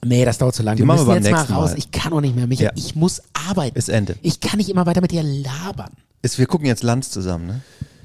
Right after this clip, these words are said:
Speaker 1: Jetzt wird gelanzt.
Speaker 2: Ja.
Speaker 1: Wir haben übrigens, Lanzen ist das neue deutsche Wort, das wir einführen wollen.
Speaker 2: Okay.
Speaker 1: Ablanzen. Ähm, das heißt aber, Lanzen heißt sich gegenseitig unterbrechen.
Speaker 2: Mhm.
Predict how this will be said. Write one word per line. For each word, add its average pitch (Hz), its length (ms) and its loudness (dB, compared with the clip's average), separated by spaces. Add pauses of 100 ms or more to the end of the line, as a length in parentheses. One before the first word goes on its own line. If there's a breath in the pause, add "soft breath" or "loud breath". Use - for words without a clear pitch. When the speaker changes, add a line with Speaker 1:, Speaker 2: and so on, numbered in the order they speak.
(180 loud breath)
Speaker 1:
Jetzt - 140 0
wird 131 100 2
gelanzt. 101 440 -6
Speaker 2:
Ja. 104 180 0 (200)
Speaker 1:
Wir 139 120 2
haben 196 100 4
übrigens, 208 280 2
Lanzen 147 760 -2
ist - 200 -8
das - 160 0
neue 170 240 2
deutsche 151 320 2
Wort, 131 220 -2
das 160 160 -2
wir 156 120 0
einführen 135 440 -2
wollen. 110 200 -4
Speaker 2:
Okay. 165 240 -2 (360)
Speaker 1:
Ablanzen. 117 800 -6 (1000 soft breath)
Ähm, 160 500 2
das 151 200 -2
heißt 175 200 0
aber, 151 280 0
Lanzen 139 580 -2
heißt 156 360 -2 (160)
sich - 380 -10
gegenseitig 151 500 -6
unterbrechen. 123 640 -10 (400)
Speaker 2:
Mhm. 87 380 -12